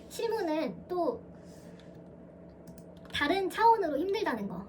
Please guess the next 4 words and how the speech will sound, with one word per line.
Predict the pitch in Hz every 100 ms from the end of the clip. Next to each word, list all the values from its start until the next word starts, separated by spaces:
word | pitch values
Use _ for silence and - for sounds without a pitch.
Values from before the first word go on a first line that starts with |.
| - - - - - - - - - - - - - -
수치로 | - 349 466 403
보니까 | 285 254 254 - 254 208
와닿습니다. | 233 262 226 202 175 - - - - - - - - - - - - - - - - -
저는 | - 330 294